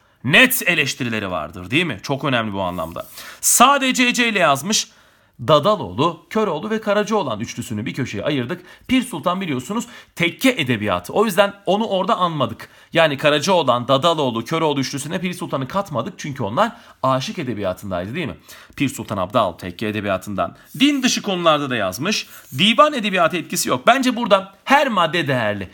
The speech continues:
Hepsi birbirinden önemli. Ama bir numaraya nefesi koyalım. İki numaraya divan etkisi yoku koyalım. Üç numarada belki sadece Ece'yi kullanması konulabilir. Haydi uzattım Erzurumlu İbrahim Hakkı. "Mevlam görelim neyler,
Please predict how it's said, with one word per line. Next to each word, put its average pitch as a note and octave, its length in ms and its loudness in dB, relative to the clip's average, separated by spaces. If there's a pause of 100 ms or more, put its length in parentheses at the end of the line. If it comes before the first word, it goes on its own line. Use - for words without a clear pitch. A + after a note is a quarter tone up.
Hepsi G#3+ 320 0
birbirinden A#2+ 360 0
önemli. A2+ 420 -2 (240)
Ama F3+ 240 4
bir C4 160 2
numaraya E3+ 460 2 (140)
nefesi D#3+ 420 0
koyalım. D3+ 400 -2 (220)
İki G3 280 0
numaraya E3 540 2 (300)
divan G#3 280 2
etkisi F#3+ 340 -4
yoku D#3+ 260 0
koyalım. B2 320 -2
Üç A#2+ 160 -2
numarada D3+ 320 0
belki F#3+ 360 0 (360)
sadece D3 560 2
Ece'yi D3 280 -2
kullanması B2+ 640 -2 (840)
konulabilir. A2+ 580 0 (280)
Haydi C4 280 6
uzattım B3 500 2
Erzurumlu A#3 480 4
İbrahim C#3+ 340 4
Hakkı. G2+ 300 -4 (220)
"Mevlam A#3+ 640 6
görelim F3 420 -4
neyler, A3+ 680 2